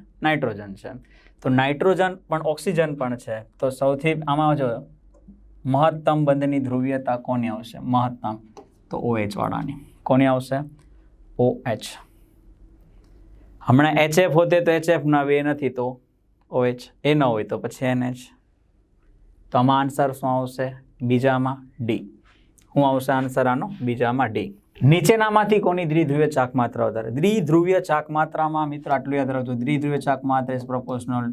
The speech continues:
to electronegativity, difference of electronegativity, number of lone pair અને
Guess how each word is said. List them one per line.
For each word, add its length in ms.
to 80
electronegativity, 1500
difference 560
of 200
electronegativity, 1080
number 540
of 140
lone 260
pair 300
અને 380